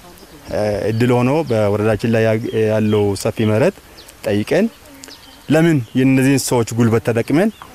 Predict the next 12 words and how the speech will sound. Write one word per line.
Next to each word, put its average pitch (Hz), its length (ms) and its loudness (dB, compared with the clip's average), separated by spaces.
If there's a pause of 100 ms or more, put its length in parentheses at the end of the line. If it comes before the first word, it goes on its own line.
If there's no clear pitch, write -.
(200)
ይህንን 143 300 2
ወደ 131 180 4
ልማት 120 300 2
ቀይረን 127 360 0 (160)
ከዚህ 156 280 2
የሚገኘው፣ 123 720 4 (1300)
እ፣ 107 100 -2 (600)
ገቢ 131 260 2
ደግሞ 147 220 2 (580)
ተጨማሪ 156 600 2
ገቢ 131 200 2 (320)
ህይወታቸውን 139 720 0